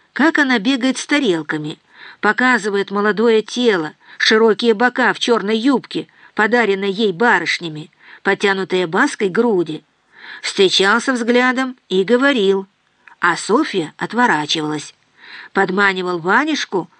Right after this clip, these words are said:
и позволял нажать шар гудка. Еще в прежние приезды заговаривал с ней.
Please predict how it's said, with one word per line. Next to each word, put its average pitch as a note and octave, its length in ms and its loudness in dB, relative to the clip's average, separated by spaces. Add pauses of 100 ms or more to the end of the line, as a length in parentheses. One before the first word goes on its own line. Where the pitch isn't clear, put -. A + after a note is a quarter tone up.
(120)
и G#3+ 80 0
позволял G#3+ 480 0
нажать G#3 420 0
шар B3 260 0
гудка. E3+ 520 -4 (4000)
Еще D4+ 460 6
в - 80 -10
прежние D#4 440 4
приезды B3 640 2
заговаривал F3+ 640 0
с - 160 -14
ней. D#3 360 -6